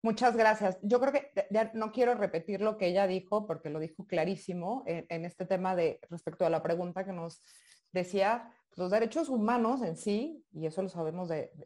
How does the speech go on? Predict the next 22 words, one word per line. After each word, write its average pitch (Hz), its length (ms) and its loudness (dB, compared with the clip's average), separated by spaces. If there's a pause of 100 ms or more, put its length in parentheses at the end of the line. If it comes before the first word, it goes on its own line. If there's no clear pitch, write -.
de, - 240 -12
de 151 140 -2
la 135 160 -4
teoría, 185 360 0
y 160 40 2
porque - 240 -8
así 190 420 -4
se 175 160 -8
lo, 160 180 0
al, 156 240 -2
lo 156 140 -4
recogen 175 440 -4
tanto 160 480 -2
el 156 100 -8
sistema 170 680 -8
internacional, 151 640 -6
el 175 100 2
regional, 175 520 -6
el 160 80 -8
nacional, 180 440 -6 (280)
son 269 180 -2
imprescriptibles, 226 1120 0